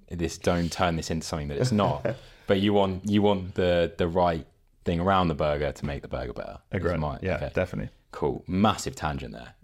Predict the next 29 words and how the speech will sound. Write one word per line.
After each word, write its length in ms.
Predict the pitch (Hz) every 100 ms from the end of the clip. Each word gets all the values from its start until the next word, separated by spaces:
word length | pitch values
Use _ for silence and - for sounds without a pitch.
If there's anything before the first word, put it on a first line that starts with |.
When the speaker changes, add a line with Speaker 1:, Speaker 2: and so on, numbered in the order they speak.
| -
Speaker 2:
Yeah, 140 | 92
Speaker 1:
I 40 | 87
love 160 | 82
that. 140 | 78 87
Speaker 2:
I 40 |
like 80 | -
Speaker 1:
But 240 | 104 85 -
Speaker 2:
that. 60 |
Speaker 1:
right, 340 | 104 82 69 -
bringing 260 | 120 120
it 120 | 117 -
back, 460 | 85 69 - - _ - - - _ _ _ - - _
you're 260 | - 117 120
into 200 | 127 123
this 220 | 110 -
era 360 | 95 85 73 69
and 120 | 78
you, 280 | 85 82 -
you 140 | - 92
wrote 220 | 90 85
a 40 | 85
five-year 540 | - 90 82 76 73
plan. 400 | - - 50 - _ -
Speaker 2:
Yeah. 200 | 95 85 - -
Speaker 1:
So 460 | - 90 87 85 80 - - _ -
was 200 | 98 110
it 280 | 107 - - _ -
really 400 | 90 92 87 85
detailed? 680 | 78 90 92 95 98 151 -